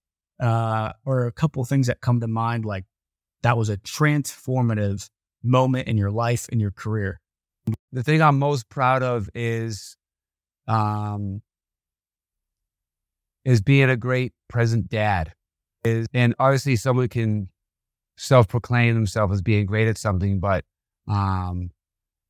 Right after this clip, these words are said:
Speaker 2: I know that I'm great, uh, for a couple of reasons.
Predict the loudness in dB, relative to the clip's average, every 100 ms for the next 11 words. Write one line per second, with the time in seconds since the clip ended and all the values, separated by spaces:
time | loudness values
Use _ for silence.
0 | _ 4 6 8 6 4 2 2 0 0
1 | -2 -6 -12 _ _ _ 0 0 0 -2
2 | -4 _ _ -2 2 4 2 2 0 0
3 | -4 -10 -16